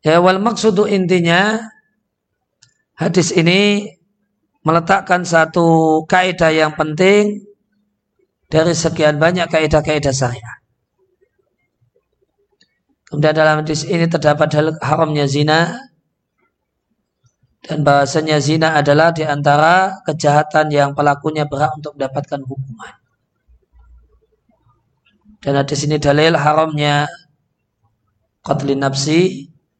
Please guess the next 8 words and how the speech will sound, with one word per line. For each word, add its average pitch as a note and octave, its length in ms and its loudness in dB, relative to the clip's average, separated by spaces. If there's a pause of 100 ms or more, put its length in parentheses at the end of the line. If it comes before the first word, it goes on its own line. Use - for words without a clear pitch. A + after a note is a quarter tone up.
(1400)
menghilangkan C#3+ 560 0
nyawa, D3 640 2 (1500)
dan D3+ 80 -6
bahasanya C#3+ 640 2
menghilangkan C#3+ 560 0
nyawa C#3+ 320 -2
orang C#3 240 0
lain, D#3+ 340 0